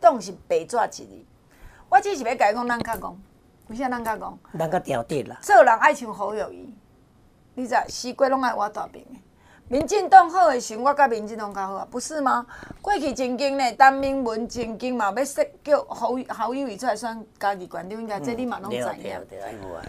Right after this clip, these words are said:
Speaker 1: 啊，但是讲呀，伊无爱是嘛是对，我踮中央做官就好啊。所以当时是啥？是阿扁啊，升伊做警政署长，是阿扁啊，互伊做警察大学校长的。民进党校友的这个官运这么顺，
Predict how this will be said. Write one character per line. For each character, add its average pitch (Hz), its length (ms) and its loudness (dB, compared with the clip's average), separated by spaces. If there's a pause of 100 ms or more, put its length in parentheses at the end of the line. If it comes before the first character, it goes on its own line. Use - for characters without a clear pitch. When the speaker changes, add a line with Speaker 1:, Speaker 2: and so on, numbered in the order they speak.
(220)
Speaker 1:
啊， 302 180 0 (160)
但 247 200 8
是 240 180 -8
讲 320 200 -4
呀， 247 200 0 (120)
伊 294 120 -4
无 277 160 4
爱 254 160 6
是 247 140 -10
嘛 214 120 -4
是 214 140 -10
对， 240 180 -4
我 302 160 0
踮 233 220 2
中 247 200 0
央 285 160 -4
做 294 120 -6
官 262 260 -4
就 190 160 -10
好 240 160 -6
啊。 185 280 -4 (300)
所 - 160 -8
以 370 100 0
当 311 220 0
时 269 200 -6
是 233 180 -10
啥？ 302 220 0 (200)
是 247 280 -14
阿 277 160 4
扁 320 400 -2
啊， 226 80 -2
升 240 360 -4
伊 233 160 -8
做 294 180 2
警 247 240 -4
政 240 140 -4
署 208 240 -10
长， 214 180 -10 (340)
是 - 180 -6
阿 - 200 0
扁 359 340 -2
啊， 240 80 2
互 208 160 0
伊 233 60 -6
做 269 200 0
警 247 220 -6
察 240 140 -2
大 185 240 -4
学 175 100 -12
校 - 160 -12
长 214 120 -12
的。 - 100 -16 (520)
民 277 160 -2
进 349 200 -2
党 370 200 6
校 247 240 2
友 320 220 -4
的 226 140 0 (100)
这 302 160 -6
个 240 180 0 (300)
官 233 380 0
运 247 160 0
这 285 180 -2
么 233 100 -6
顺， 208 340 -8